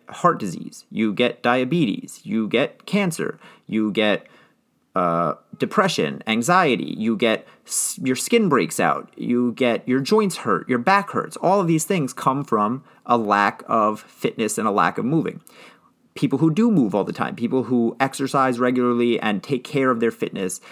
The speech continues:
they lose weight, they lose fat, they build muscle,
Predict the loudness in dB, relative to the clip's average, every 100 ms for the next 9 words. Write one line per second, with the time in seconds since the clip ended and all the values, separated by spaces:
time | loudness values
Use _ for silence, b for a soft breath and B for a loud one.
0 | B B -2 2 2 2 2 2 0 -2
1 | -2 -6 0 2 4 2 2 0 2 2
2 | 4 2 -4 -2 0 0 0 0 2 2
3 | 0 0 -4